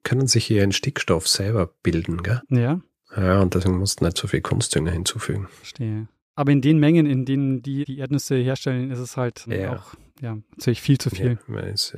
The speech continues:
Speaker 1: eh grundsätzliche Frage, mit was wir den Boden, der uns zur Verfügung steht, auf dieser Welt bepflanzen wollen. Ob wir es machen für Erdnüsse, für Snickers oder eben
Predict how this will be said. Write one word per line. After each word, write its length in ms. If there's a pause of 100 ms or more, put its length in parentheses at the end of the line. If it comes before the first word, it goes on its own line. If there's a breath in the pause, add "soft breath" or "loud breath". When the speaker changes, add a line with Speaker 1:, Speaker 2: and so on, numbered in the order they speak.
Speaker 1:
eh 220 (220)
grundsätzliche 540
Frage, 380
mit 260
was 220
wir 160 (500 soft breath)
den 260
Boden, 520
der 320 (220)
uns 260
zur 160
Verfügung 400
steht, 320
auf 80
dieser 300
Welt 340
bepflanzen 540
wollen. 180
Ob 100
wir 40
es 100
machen 240
für 220 (580 soft breath)
Erdnüsse, 540
für 320
Snickers 560
oder 300
eben 280